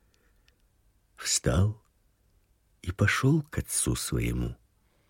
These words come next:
И когда он был ещё далеко, увидел его отец его,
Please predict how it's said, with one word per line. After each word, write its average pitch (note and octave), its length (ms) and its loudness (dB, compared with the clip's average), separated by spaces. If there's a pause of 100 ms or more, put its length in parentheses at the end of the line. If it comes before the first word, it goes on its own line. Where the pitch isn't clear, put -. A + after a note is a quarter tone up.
(1300)
И A#2+ 120 8
когда B2 360 10
он B2 200 12
был B2+ 140 12
ещё B2 260 8
далеко, A#2 760 6 (960)
увидел D#3+ 760 12
его D3+ 300 12
отец B2+ 720 8
его, D2+ 340 -2